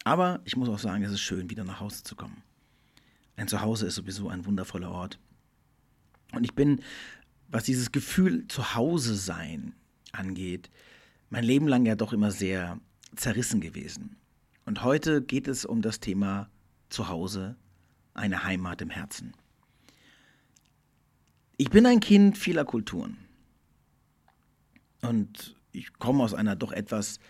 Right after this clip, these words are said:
zerrütteten Familiengeschichte. Meine Mutter ist Deutsche mit französischem Einschlag. Mein Vater ist Portugiese mit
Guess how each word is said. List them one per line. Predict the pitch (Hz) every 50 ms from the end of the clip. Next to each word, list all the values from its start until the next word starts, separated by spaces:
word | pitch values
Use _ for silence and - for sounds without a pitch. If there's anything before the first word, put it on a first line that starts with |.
| - - _ -
zerrütteten | - - 117 104 120 143 143 - 135 104 - 110 104 98 95 95 - - - _ _ _ _
Familiengeschichte. | - - - 101 104 117 117 107 98 85 - - - - - - - - - - _ _ _ _ _ _ _ _ _ _ _ _ _ _ _ _ _ _ _ _ _ _ _ _ _ _ _ _ _ _ _
Meine | - 117 120 123
Mutter | 147 175 190 202 175
ist | 127 113 -
Deutsche | 120 113 131 135 - - 151 156 151 - _ _ _ _ _ _ _ _ _ _ _ _ _ _
mit | - 101 - -
französischem | - 95 90 110 117 120 131 127 123 -
Einschlag. | - 107 110 - 104 98 92 - - - - _ _ _ _ _ _ _
Mein | - 95 98 95 90
Vater | - 120 113 104 104 - 107 98 87
ist | - - - - - -
Portugiese | - 98 92 - 104 120 151 160 135 147 143 139 139 - - - - - - - - - _ -
mit | - - - - - - -